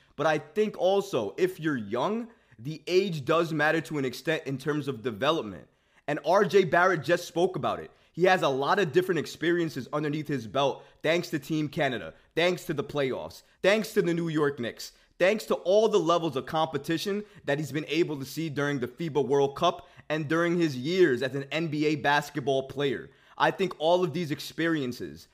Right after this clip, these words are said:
have finally shaped him into the R J Barrett that we're seeing now. Now, is he a perfect player? No. Does he still have a lot of development left to do? Absolutely. He's not perfect by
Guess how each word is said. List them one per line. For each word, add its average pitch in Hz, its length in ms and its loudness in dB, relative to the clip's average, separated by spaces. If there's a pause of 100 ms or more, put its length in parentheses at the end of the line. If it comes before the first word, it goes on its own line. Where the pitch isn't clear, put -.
(100)
have 143 320 -2
finally 180 440 4
shaped 175 440 -2
him 85 240 -10 (220)
into 175 220 0
the 165 140 0
R 175 240 4
J 160 220 0
Barrett 135 400 2
that 120 140 -6
we're 127 100 -4
seeing 127 380 -6
now. 98 400 -6 (260)
Now, 139 200 0
is 202 180 4
he 208 80 2
a 175 60 6
perfect 175 480 -2
player? 98 440 -4 (200)
No. 107 500 -2 (320)
Does 143 120 -4
he 160 80 -6
still 180 200 0
have 170 140 6
a 147 40 0
lot 131 320 2
of 156 100 -2
development 135 540 0
left 120 220 -6
to 135 60 -10
do? 120 400 -4 (360)
Absolutely. 143 840 0 (180)
He's 180 180 -8
not 180 240 2
perfect 185 380 -2
by 165 180 6